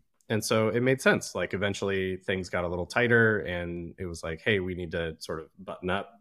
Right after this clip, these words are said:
Um, and, you know, hindsight's twenty twenty, right? Um, they're all wonderful people. Uh, I still interact with many of them. Um,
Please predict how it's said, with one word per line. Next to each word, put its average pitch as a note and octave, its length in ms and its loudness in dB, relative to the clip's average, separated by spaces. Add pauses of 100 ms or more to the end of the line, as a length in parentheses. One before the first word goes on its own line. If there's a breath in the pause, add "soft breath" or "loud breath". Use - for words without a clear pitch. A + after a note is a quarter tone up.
(160)
Um, D2+ 480 -10 (400)
and, E2 340 0
you - 80 0
know, D2 100 0
hindsight's F2 500 2
twenty D2+ 220 -4
twenty, - 300 -16
right? - 220 -8 (200)
Um, D#2+ 260 -20 (140)
they're F2+ 160 4
all E2 340 2
wonderful F2 500 -2
people. D#2+ 480 -8 (500)
Uh, F2 120 2
I - 40 0
still E2+ 380 2
interact D#2+ 340 -8
with - 180 -8
many D#2+ 180 -4
of D2+ 100 -6
them. D2+ 240 -8 (840)
Um, D#2 440 2